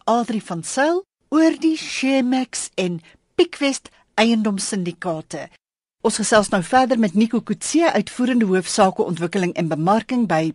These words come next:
P P S Investments. Vandag se onderwerp is hoe om jou spaarvarkie lekker vet te mes. Die meeste van ons het 'n klomp skuld om af te betaal. Wat moet 'n mens se prioriteit wees? Skuld aflos of spaar?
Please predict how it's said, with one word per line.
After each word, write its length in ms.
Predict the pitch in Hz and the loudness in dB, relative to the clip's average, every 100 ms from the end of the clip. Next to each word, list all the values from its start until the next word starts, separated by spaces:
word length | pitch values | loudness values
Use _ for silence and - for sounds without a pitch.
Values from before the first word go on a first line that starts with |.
| _ | _
P 140 | 277 | -2
P 160 | 285 247 | 0 0
S 340 | 220 208 - - | 0 0 -4 -8
Investments. 800 | - 254 175 208 - 196 147 - - _ | 2 2 4 2 2 -4 -4 -6 -12 _
Vandag 380 | - 220 226 254 | 2 4 4 4
se 100 | - | 0
onderwerp 520 | - 302 269 269 277 | 4 4 6 2 0
is 160 | - - | -4 -4
hoe 220 | 151 214 | -2 -2
om 140 | - 214 | 2 2
jou 180 | 170 | 0
spaarvarkie 840 | 190 - 202 185 180 - 170 - 170 143 | -2 -2 -2 0 -2 -6 -6 -4 -6 -4
lekker 380 | 135 165 165 160 | -4 -6 -6 -10
vet 360 | - 175 165 | -8 -8 -6
te 80 | 170 | -8
mes. 600 | 151 143 151 - - - - _ _ _ _ _ _ _ - | -6 -4 -6 -6 -12 -12 -16 _ _ _ _ _ _ _ 0
Die 80 | 339 | 6
meeste 320 | 294 285 311 | 6 6 2
van 140 | 381 339 | -2 -4
ons 160 | 302 | -2
het 120 | 302 269 | -4 -6
'n 80 | |
klomp 220 | - 277 240 | -2 -2 -2
skuld 360 | - 269 262 | -4 -4 -4
om 100 | 240 | -4
af 220 | - 180 | -4 -8
te 100 | - | -10
betaal. 500 | 151 - - - - - _ - | -14 -12 -12 -14 -16 -20 _ -4
Wat 220 | 392 392 | -2 0
moet 180 | 320 311 | -2 0
'n 80 | 302 | 2
mens 220 | 208 196 | 2 0
se 80 | 214 | -4
prioriteit 760 | - 196 170 165 165 160 147 | -4 0 0 -2 -4 -4 -4
wees? 340 | - 139 - - | -8 -8 -6 -6
Skuld 400 | - 359 359 - | 0 0 0 0
aflos 640 | 311 - 311 359 - - - _ _ | -4 -2 -2 -2 -4 -12 -16 _ _
of 180 | - 240 | -2 -2
spaar? 600 | - - 165 131 147 - | -4 -4 -4 -4 -10 -20